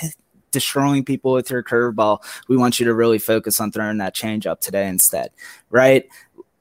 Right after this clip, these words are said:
And that could have led to a bad game. We don't know what they're being told to work on down at the minor league level.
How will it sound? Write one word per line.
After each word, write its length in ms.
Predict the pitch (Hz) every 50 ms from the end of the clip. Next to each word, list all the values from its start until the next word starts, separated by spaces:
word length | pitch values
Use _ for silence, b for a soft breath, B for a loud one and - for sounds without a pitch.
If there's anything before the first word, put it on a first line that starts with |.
| - -
And 320 | 156 156 151 147 147 147
that 140 | 156 147 -
could 120 | - 151
have 120 | 143 135 127
led 200 | 127 120 120 120
to 280 | - - 120 113 110 110
a 20 |
bad 300 | 104 110 107 101 101 85
game. 200 | 98 80 73 82
We 140 | 123 147 156
don't 220 | 165 160 151 123
know 240 | 139 143 143 139 135
what 160 | 131 131 123
they're 180 | - 123 127 123
being 300 | 120 127 120 120 120 117
told 260 | - - 110 113 107
to 80 | - 104
work 320 | 107 110 107 107 107 -
on 220 | 110 107 104 101 98
down 160 | 101 98 98
at 60 | -
the 80 | - 101
minor 280 | 101 101 98 95 92
league 220 | 87 90 95 95 95
level. 280 | 90 82 71 58 -